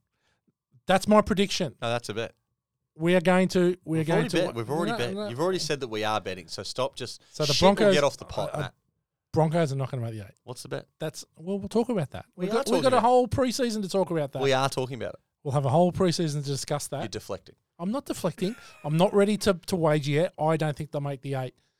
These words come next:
Speaker 1: How, how confident I am in that, we'll def-, we'll decide. I'll decide during the preseason.
Speaker 2: Well, you're on the record now.
Speaker 1: Yeah, that's fine. I'm happy with that. I
Speaker 2: Okay.
Speaker 1: said it last year. I was
Speaker 2: Broncos
Speaker 1: right.
Speaker 2: won't make the eight,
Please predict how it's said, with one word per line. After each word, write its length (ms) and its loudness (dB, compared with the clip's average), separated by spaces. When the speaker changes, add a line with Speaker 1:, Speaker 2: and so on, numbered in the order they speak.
Speaker 1:
How, 340 4
how 200 0
confident 440 -2
I 80 0
am 80 -2
in 120 -2
that, 200 -4
we'll 140 -4
def-, 360 -10
we'll 140 -6
decide. 540 -4
I'll 140 -2
decide 380 -6
during 220 -4
the 60 -6
preseason. 380 -10
Speaker 2:
Well, 100 -8
you're 140 -4
on 100 -4
the 80 -8
record 300 -12
now. 80 -20
Speaker 1:
Yeah, 100 -16
that's 120 -12
fine. 180 -2
I'm 60 -4
happy 180 2
with 100 0
that. 140 -8
I 40 -20
Speaker 2:
Okay. 80 -12
Speaker 1:
said 140 2
it 40 2
last 300 0
year. 200 -8
I 80 -8
was 80 -2
Speaker 2:
Broncos 200 0
Speaker 1:
right. 60 0
Speaker 2:
won't 80 -2
make 180 -6
the 80 -12
eight, 180 -14